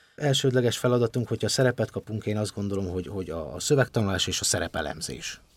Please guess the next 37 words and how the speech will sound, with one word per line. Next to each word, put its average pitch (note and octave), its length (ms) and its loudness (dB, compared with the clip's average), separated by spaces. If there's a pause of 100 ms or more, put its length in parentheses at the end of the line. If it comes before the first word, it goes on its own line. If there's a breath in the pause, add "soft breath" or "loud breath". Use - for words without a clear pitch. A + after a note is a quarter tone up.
(360)
illetve B2+ 320 2
a - 40 2
szituáció F#2 600 2
felmérése, G#2 720 2
hogy G2 100 0
melyik, F#2+ 280 0
melyik G#2+ 240 -2
partnerre E2 680 -2
milyen B2+ 260 2
kapcsolatban F#2+ 600 0
van F2 140 -2
a D#2+ 40 -4
szerep, F2 420 -4 (340 soft breath)
ö, G2+ 220 0
mik A#2+ 180 0
a F#2 80 2
céljai, G#2 720 6 (540 soft breath)
melyik A#2+ 320 2
jelenetben G2+ 420 2
mit A#2+ 160 2
szeretne F#2 380 0
elérni, G#2+ 420 4
hogyan G#2+ 280 2
jut F2 200 -4
el G2 200 2
A F#2+ 40 0
pontból F#2 400 -4
a F2 60 -2
B B2+ 220 8
pontba G#2+ 340 2
jeleneteken G#2 560 0
belül, D#3 180 6
és C3 140 6
aztán A#2+ 300 2
a, F#2 180 -2
a A2+ 60 -2
nagy C3 260 2